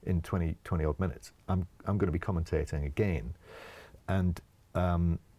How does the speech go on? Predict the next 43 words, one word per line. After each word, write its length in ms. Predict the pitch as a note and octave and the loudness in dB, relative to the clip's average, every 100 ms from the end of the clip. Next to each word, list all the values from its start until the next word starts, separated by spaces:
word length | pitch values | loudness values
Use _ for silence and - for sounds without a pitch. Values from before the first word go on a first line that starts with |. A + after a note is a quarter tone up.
| - - - - | -20 -20 -6 0
I 160 | D3 | 2
felt 420 | D#3 - G#2+ - | 0 0 -2 0
that 160 | - - | -4 -2
that 160 | B2 - | -2 0
was 160 | A2 | 0
like 360 | F2+ F#2+ C#2 - | 2 0 0 0
our 300 | F#2 F2+ G#2 | 2 2 2
own 240 | D3+ E3+ | 2 0
sort 240 | - - E2 | 0 0 2
of 80 | D2+ | 0
academy 800 | - - D#3 - F2 - D#2+ - - - | -4 -4 -2 0 -2 -2 -8 -10 -20 -2
of 140 | F#2 E2+ - - | -2 -2 -8 -18
football 360 | - C#3 G#2+ F#2 | -2 0 2 0
commentary, 600 | - D#2+ D#2 - D2+ - - - - - | 0 -2 -4 -6 -8 -10 -18 -20 -6 0
and 120 | B2 | 2
that 100 | - | 2
it 40 | |
was 120 | C3+ - | -2 -2
totally 400 | - G3 G#3 D#3 | -2 2 2 2
different. 420 | D#3 D3+ - E2+ - | 2 2 0 -4 2
So 100 | C3+ | 2
if 120 | D#3+ | 2
I 40 | |
was 120 | D3 | 0
sitting 360 | - D#3+ A#2 A2+ | 0 2 2 0
at 100 | - | -2
home 380 | - E3+ D3 D2+ | 0 2 4 4
or 160 | E2 G2 | 2 2
in 80 | F2+ | 0
the 60 | |
car 400 | F2+ - D#2+ D2 | 0 -2 0 0
listening 400 | F2 F#2+ - D#2+ D#2+ | 0 -2 0 -4 -2
to 120 | - | -4
the 100 | - | -4
commentary, 640 | - C#2 C#2 - - - - - - - - | -2 -4 -6 -6 -6 -6 -10 -20 -20 -6 -2
I'd 100 | C3 | 2
be 80 | |
listening 400 | D#3+ D3+ B2+ A2 | 2 2 2 2
more 200 | A#2 G#2 | 4 4
as 100 | F#2 | 4
a 40 | F2+ | 2
listener, 680 | G2+ A#2 - - - - F2+ | 2 0 -2 -4 -4 -4 -6
whereas, 480 | G2+ G#2 G2 F#2 F2 | 2 4 6 4 2